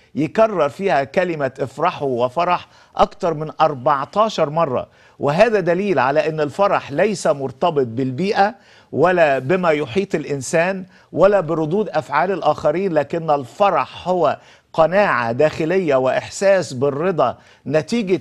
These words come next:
أسباب كثيرة تجعل الإنسان فرحاً، بمعنى أنه في حالة الرضا والقبول والهدوء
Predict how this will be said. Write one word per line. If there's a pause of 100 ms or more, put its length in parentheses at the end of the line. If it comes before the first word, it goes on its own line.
أسباب (120)
كثيرة
تجعل
الإنسان (320)
فرحاً،
بمعنى
أنه
في
حالة
الرضا
والقبول
والهدوء